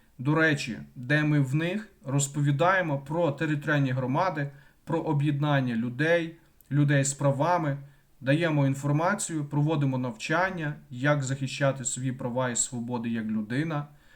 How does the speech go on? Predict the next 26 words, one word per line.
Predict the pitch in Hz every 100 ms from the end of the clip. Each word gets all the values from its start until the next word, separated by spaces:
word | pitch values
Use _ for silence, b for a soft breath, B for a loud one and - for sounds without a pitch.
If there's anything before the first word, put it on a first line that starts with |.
| B
як | 123 160
запускати, | 143 151 147 - 160 147 135
відповідно, | 123 113 135 143 135
територіальні | 110 135 131 143 135 123
громади | 123 123 143 180 147
і | 127
органи | 139 139 120
місцевого | 117 - 147 160 165 151
самоврядування. | 143 143 139 135 127 127 127 123 117 110 -
Проводимо, | - 165 180 175 156 147
знову | 151 170
ж | 151
таки, | 139 123 120
живі | 131 175
стріми, | 214 - 170 175 143 131 - -
де | 135
кожен | 139 180 185
з | 156
вас | 151 156 143
має | 139 131
унікальну | 131 135 165 180 175
можливість | 151 139 147 135 123
бути | 143 139 113
присутніми | 123 - 180 214 196 175
на | 160
них, | 151 143